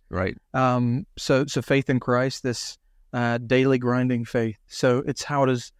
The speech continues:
Speaker 2: how does the gospel speak into this situation,
Speaker 1: Mm-hmm.
Speaker 2: this temptation, this conflict?
Speaker 1: Mm-hmm.
Speaker 2: And then love for all saints, it's this daily sacrifice for others. So as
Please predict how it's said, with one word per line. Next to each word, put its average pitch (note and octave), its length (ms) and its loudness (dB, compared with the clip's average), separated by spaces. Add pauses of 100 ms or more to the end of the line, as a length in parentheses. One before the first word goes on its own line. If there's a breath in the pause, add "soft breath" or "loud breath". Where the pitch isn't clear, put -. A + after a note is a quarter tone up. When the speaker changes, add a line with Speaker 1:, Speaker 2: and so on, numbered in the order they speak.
(240)
Speaker 2:
how C#3 160 2
does C3+ 180 2
the C#3 80 0
gospel B2+ 640 0
speak - 480 0
into B2+ 340 4
this B2 320 0
situation, A#2+ 680 -2 (100)
Speaker 1:
Mm-hmm. F#2+ 300 2
Speaker 2:
this C3+ 240 4
temptation, A#2+ 720 2 (260)
this B2+ 200 0
conflict? - 720 -2 (180)
Speaker 1:
Mm-hmm. F#2+ 260 -10 (340)
Speaker 2:
And B2 180 2
then B2 280 2
love C3+ 260 4
for C3 160 0
all A#2+ 160 0
saints, A2+ 680 -4
it's C3 200 -4
this A#2+ 200 -2
daily B2+ 340 2
sacrifice A#2+ 680 -2
for - 200 -8
others. E2+ 400 -6 (380)
So - 200 0 (100)
as C3 500 -2